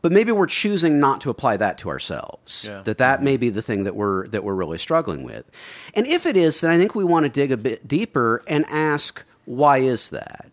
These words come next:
Speaker 1: I-, is that, A, do we just think we don't deserve rest and relaxation and, um, being built up?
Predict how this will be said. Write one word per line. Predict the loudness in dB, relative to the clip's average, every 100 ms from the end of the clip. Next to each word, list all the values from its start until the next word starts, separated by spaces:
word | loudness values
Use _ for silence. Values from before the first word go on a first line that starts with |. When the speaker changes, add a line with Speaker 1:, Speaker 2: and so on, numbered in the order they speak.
| _ -4
Speaker 1:
I-, |
is | -4 2 4 4
that, | 6 4 4 -2 -16 -2
A, | 4 4 4 0
do | 2 2 4
we | 2
just | 0 -2
think | 0 0
we | 0 2
don't | 2 0 -2
deserve | -4 0 2 2 -2 -6 -12 -20 _ _ -2
rest | 4 4 4 -2 -6 -10 -4
and | 0 2
relaxation | 2 0 -2 -2 -2 -2 0 -2 -2 -6
and, | -2 0 0 -2 -2 0
um, | 2 2 -2 -6 -12 _ _ _ _ _ -14 -4
being | 0 2 2
built | 0 0
up? | 2 2